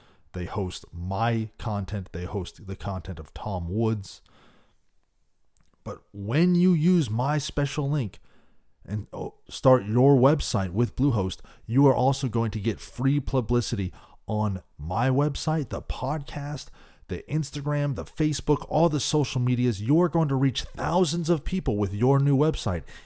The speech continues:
if you use my special link in the affiliate tab with Bluehost. So like I said, go to coffeebreaklibberty dot com,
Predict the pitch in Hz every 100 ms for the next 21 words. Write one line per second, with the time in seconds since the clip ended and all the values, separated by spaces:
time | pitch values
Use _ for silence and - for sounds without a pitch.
0 | - 107 - 123 113 143 147 107 - -
1 | - 82 101 113 143 - - 135 - 156
2 | 165 113 - - _ _ 104 101 110 113
3 | - 185 104 82 98 85 85 85 101 110
4 | - 151 90 65 - - - _ _ -
5 | 107 101 98 113 139 196 143 104 110 -
6 | - - 95 - 147 139 135 113 107 107
7 | 127 110 131 131 - 185 156 92